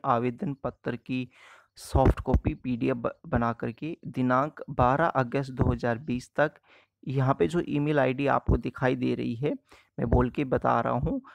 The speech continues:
recruitments underscore B T at the rate C U Raj dot A C dot in पर भेजें। शॉर्टलिस्ट किए गए योग्य उम्मीदवारों को स्किल, लिखित परीक्षा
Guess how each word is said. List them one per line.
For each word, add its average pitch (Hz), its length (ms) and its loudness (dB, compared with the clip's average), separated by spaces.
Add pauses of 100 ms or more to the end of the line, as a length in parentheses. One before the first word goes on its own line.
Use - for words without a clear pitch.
(220)
recruitments 135 1160 0 (800)
underscore 135 760 0
B 123 180 2 (100)
T 160 200 -4 (220)
at 131 160 4
the 135 260 4
rate 147 300 -2 (120)
C 139 340 -4
U 147 220 -4 (640)
Raj 131 380 4 (140)
dot 123 180 4 (140)
A 127 100 -2
C 127 300 -6
dot 120 200 -2
in 123 120 -4
पर 117 240 -2
भेजें। 120 440 0 (800)
शॉर्टलिस्ट 147 640 0 (400)
किए 147 240 2
गए 156 160 0
योग्य 131 440 0
उम्मीदवारों 123 640 2
को - 320 0
स्किल, 143 440 -4 (500)
लिखित 120 300 -2
परीक्षा 147 640 -4